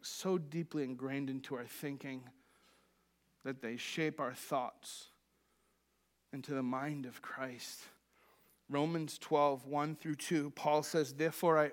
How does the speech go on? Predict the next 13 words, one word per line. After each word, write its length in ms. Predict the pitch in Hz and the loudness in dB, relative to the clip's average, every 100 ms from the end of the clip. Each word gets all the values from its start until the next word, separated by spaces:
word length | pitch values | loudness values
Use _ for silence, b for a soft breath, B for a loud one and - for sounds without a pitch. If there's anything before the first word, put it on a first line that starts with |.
| - | 2
urge 360 | 175 170 151 | 4 6 4
you, 180 | 143 135 - - _ _ _ _ _ _ _ b b b b b b | -2 -6 -10 -20 _ _ _ _ _ _ _ b b b b b b
therefore 400 | 160 170 190 175 | 4 4 6 6
I 80 | 156 | 6
plead 440 | 156 - 196 185 | 4 2 4 6
with 220 | 156 151 127 | 4 2 2
you, 240 | 131 127 B B - | -2 -2 B B -2
therefore 600 | 147 175 180 - 190 165 | 6 8 8 6 8 8
I 220 | 156 175 | 8 8
beg 400 | 165 151 180 165 | 6 6 6 6
of 160 | 160 139 | 4 2
you, 220 | 147 135 | 2 2
church, 880 | 127 - - 170 143 - - - - | 0 -4 2 4 2 0 -8 -10 -10